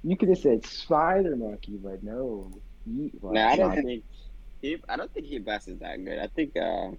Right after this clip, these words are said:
Speaker 1: Whoa.
Speaker 2: not gonna lie, bro. Feedback, bro. Very interesting.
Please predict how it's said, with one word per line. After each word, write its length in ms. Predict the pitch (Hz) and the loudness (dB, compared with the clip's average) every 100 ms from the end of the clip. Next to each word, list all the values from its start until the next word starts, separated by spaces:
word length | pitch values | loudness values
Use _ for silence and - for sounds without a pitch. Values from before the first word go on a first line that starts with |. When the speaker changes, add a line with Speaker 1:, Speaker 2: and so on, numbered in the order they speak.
| - - - | -14 -20 2
Speaker 1:
Whoa. 160 | 202 269 | 6 8
Speaker 2:
not 200 | 147 175 | 8 4
gonna 160 | 208 143 | 0 -4
lie, 480 | 107 131 160 185 - - - - - - | 0 0 0 -2 -10 -18 -18 -20 -20 -14
bro. 200 | 113 101 - | -10 -10 -6
Feedback, 640 | 139 165 160 151 165 170 | -6 -4 -2 0 0 -2
bro. 560 | 123 104 92 87 85 87 - - - - - - - - - - - - - - - | -10 -8 -6 -8 -10 -12 -16 -20 -18 -20 -18 -18 -18 -20 -20 -20 -18 -18 -16 -16 -16
Very 120 | - - | -16 -16
interesting. 440 | - - - - | -16 -18 -18 -18